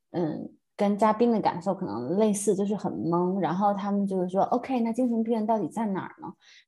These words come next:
嗯，到底就是，是不是呃，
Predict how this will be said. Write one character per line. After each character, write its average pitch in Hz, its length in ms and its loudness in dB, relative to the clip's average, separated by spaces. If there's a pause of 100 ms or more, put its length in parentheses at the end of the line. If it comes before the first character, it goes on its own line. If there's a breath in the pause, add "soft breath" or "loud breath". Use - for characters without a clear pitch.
(100)
嗯， 170 440 0
到 220 180 8
底 190 320 0
就 202 140 -6
是， 175 440 -2
是 - 180 0
不 214 80 0
是 208 440 2 (160)
呃， 156 240 0